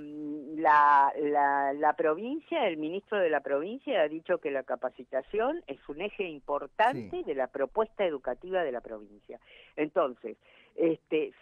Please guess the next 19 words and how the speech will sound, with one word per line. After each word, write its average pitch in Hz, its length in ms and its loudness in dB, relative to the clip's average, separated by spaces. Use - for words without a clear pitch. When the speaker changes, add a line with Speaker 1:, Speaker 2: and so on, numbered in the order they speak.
Speaker 1:
si 185 200 2
es 285 180 2
así, 330 480 0
nosotros 220 500 -2
ahora 247 460 4
este, 139 1300 2
con 143 220 4
una 180 600 2
evaluación 151 1160 2
de 139 120 -2
lo 127 180 -2
que 135 80 -10
está - 200 0
pasando 196 580 2
en 135 80 0
los 123 180 -4
cies, 202 260 -2
de 143 140 0
las 143 140 -2